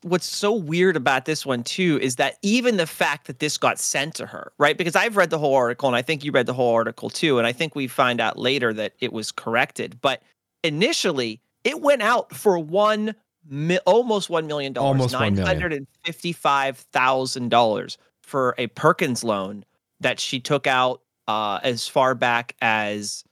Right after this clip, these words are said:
Speaker 1: uh,
Speaker 2: It was
Speaker 1: two, two thousand, even before two thousand eight, prior to, prior to two thousand eight.
Speaker 2: Yeah, it says, uh, oh no, wait, is that right? Twenty years ago. Wait, it says eleven of nineteen ninety. Is that right?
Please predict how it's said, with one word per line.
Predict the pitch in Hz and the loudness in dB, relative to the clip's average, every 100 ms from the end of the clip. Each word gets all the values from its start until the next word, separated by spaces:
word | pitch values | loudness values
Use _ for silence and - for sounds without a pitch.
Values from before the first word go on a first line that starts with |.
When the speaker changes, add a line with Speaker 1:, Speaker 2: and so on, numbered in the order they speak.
| _ _ _ _ _ _ _ - | _ _ _ _ _ _ _ 0
Speaker 1:
uh, | 113 110 107 104 | 2 2 0 2
Speaker 2:
It | |
was | 107 104 92 90 | 2 2 -2 -8
Speaker 1:
two, | 107 - 156 143 _ _ - | -10 -10 -10 -14 _ _ -10
two | - 165 | -4 0
thousand, | 156 160 156 | 2 2 0
even | 170 180 | -2 0
before | 151 135 151 | 0 0 -2
two | 147 143 | 0 0
thousand | 131 120 110 | 2 2 -2
eight, | 110 104 _ _ _ | -4 -8 _ _ _
prior | 131 123 131 | 2 2 0
to, | 110 - | -6 0
prior | 127 127 | 2 2
to | |
two | 120 123 | -2 0
thousand | 117 110 107 | 0 0 -4
eight. | 104 101 _ _ _ _ | -8 -10 _ _ _ _
Speaker 2:
Yeah, | - 104 101 | 0 2 2
it | 101 | 0
says, | - 117 98 104 | 0 2 2 2
uh, | 98 95 92 90 85 _ _ _ - | 2 2 2 0 -6 _ _ _ -2
oh | |
no, | 135 120 110 - | 0 2 -2 -4
wait, | 101 85 | -8 -8
is | 98 | -10
that | 101 151 | -10 -8
right? | 170 190 165 _ _ _ _ _ | -10 -12 -20 _ _ _ _ _
Twenty | - 98 95 | -12 -8 -8
years | 87 90 | -10 -12
ago. | 85 87 85 85 80 _ _ _ _ | -10 -8 -8 -12 -16 _ _ _ _
Wait, | 92 | -4
it | 80 | -2
says | 104 90 | 0 0
eleven | 78 98 98 | 0 0 0
of | 78 71 _ - | -4 -8 _ -8
nineteen | 90 - 76 | -8 -8 -12
ninety. | 85 98 - | -10 -10 -10
Is | 87 | -14
that | - | -12
right? | 165 | -12